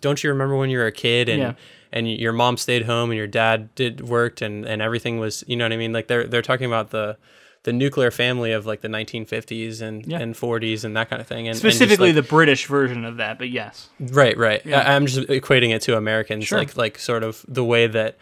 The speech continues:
Speaker 1: that can be dangerous is people sort of always yearning for when they were in power and others were suppressed, you know,
Speaker 2: Yeah.
Speaker 1: like, like that. And that's the whole, you know, old men in gray cloaks situation.
Speaker 2: Mm-hmm.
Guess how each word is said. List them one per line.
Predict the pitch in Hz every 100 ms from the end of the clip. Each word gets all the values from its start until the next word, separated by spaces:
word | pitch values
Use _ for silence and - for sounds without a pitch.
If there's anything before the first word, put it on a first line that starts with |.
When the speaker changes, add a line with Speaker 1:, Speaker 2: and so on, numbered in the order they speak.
| _
Speaker 1:
that | 123 113
can | 127 113
be | 104
dangerous | 131 143 120 110 -
is | 113 110 -
people | - 131 120 113
sort | - 120
of | 110
always | - 120 123 113 113 113
yearning | 117 113 110
for | - 110 107 107 _ - _ _
when | 127 123 117 110 117 - _
they | 123 127
were | 131 127
in | 117
power | - 104 107 107 110
and | 110
others | - 117 113 113 113
were |
suppressed, | 113 117 - - - - - _ _
you | 123
know, | 113 110
Speaker 2:
Yeah. | 110
Speaker 1:
like, | 107 -
like | 131 113 - - - _
that. | 127 135 127 113
And | 127
that's | 120 113
the | - 117
whole, | 113 107 107 110 -
you | 131 - 123
know, | 110
old | 113 117
men | 113 110
in | 110
gray | 113 107
cloaks | - - - - - -
situation. | - - - 131 - 135
Speaker 2:
Mm-hmm. | 147 143